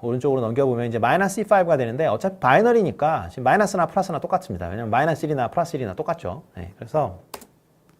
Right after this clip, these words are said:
그래서 이렇게 넘긴 수-, 수식이에요. 그래서 우리가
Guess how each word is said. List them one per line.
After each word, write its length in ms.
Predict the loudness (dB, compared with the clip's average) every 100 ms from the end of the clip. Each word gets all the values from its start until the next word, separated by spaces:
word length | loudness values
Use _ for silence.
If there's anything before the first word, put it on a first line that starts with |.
| _ _ _ _ _ _ _ _
그래서 200 | -8 -2
이렇게 100 | 0
넘긴 380 | 2 2 2
수-, 200 | 0 -6
수식이에요. 560 | -10 -8 -6 -8 -10 -14 _
그래서 320 | -18 -14 -14 -16 -20 -20 -20 _ -12
우리가 480 | -6 0 0 -2